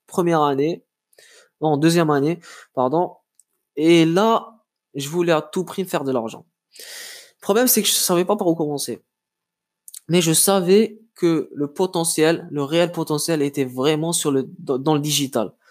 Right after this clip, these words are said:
dans tout ce qui est Internet. Je me suis dit que si tu veux te faire de l'argent,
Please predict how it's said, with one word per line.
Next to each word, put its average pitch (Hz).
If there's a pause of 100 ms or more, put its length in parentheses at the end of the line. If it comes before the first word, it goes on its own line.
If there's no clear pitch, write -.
(140)
dans 127
tout -
ce -
qui -
est 147
Internet. 120 (400)
Je -
me 147
suis 156
dit 170
que 156
si 160
tu -
veux 147
te 147
faire 151
de 151
l'argent, 151